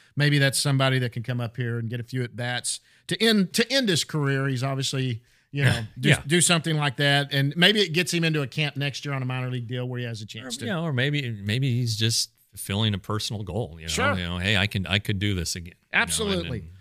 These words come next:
Speaker 1: Um, if you're looking down there, a uh, couple of promotions that went down that we talked about, Reagan's,
Speaker 2: Yeah.
Speaker 1: uh, Lee, who's been on this, Chase Lee,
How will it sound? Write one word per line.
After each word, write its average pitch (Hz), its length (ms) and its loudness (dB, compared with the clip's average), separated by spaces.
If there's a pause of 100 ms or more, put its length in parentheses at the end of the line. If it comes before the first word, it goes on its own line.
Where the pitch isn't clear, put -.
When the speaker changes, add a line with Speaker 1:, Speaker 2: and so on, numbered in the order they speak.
(280)
Speaker 1:
Um, 196 440 8
if 185 160 2
you're 202 160 4
looking 285 300 2
down 240 260 4
there, 226 320 4
a 190 100 -6
uh, 165 320 8 (140)
couple 247 280 0
of 240 60 4
promotions 208 560 -2
that 185 80 -8
went 170 140 -10
down 190 160 0
that 180 60 -2
we 156 60 -2
talked 190 240 0
about, 165 280 0
Reagan's, 170 560 0
Speaker 2:
Yeah. 143 220 2
Speaker 1:
uh, - 20 4
Lee, 185 300 0
who's 160 180 -2
been 170 160 -4
on 160 100 -4
this, 170 260 -4
Chase 156 300 -4
Lee, 185 260 -2